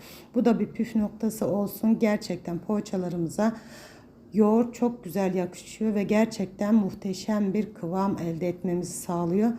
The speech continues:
İlk defa denedim ben yoğurtlu poğaça yapmayı ama gerçekten çok güzel sonuç aldım. Sizin de kullanmanızı şiddetle tavsiye ediyorum.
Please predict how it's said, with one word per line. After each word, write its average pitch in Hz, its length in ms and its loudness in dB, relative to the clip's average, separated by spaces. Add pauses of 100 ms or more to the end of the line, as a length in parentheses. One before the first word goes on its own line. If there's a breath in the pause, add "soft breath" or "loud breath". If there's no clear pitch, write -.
(640 loud breath)
İlk 233 240 -2
defa 233 340 4
denedim 190 560 2
ben 190 360 2 (200)
yoğurtlu 175 720 -2 (120)
poğaça 180 380 -2
yapmayı 175 380 0
ama 220 140 8
gerçekten 208 640 2
çok 214 260 -2
güzel 170 260 0
sonuç 208 420 -4
aldım. 214 380 2 (280 loud breath)
Sizin 233 380 6
de 175 180 2
kullanmanızı 220 1000 4
şiddetle 208 640 -6
tavsiye 180 520 -2
ediyorum. 165 400 -2